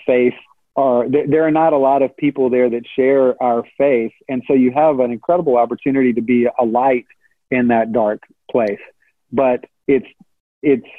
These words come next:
you know, I really missed my, uh, my church small group here and my friends here and that accountability that I had every week. And when I was separated from that and kind of out there on an island by myself,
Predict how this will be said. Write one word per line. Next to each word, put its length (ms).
you 120
know, 80
I 60
really 320
missed 320
my, 420
uh, 260
my 140
church 320
small 240
group 260
here 420
and 120
my 240
friends 340
here 240
and 80
that 140
accountability 680
that 120
I 100
had 220
every 220
week. 360
And 120
when 120
I 100
was 220
separated 560
from 140
that 200
and 120
kind 160
of 100
out 180
there 100
on 140
an 100
island 340
by 160
myself, 520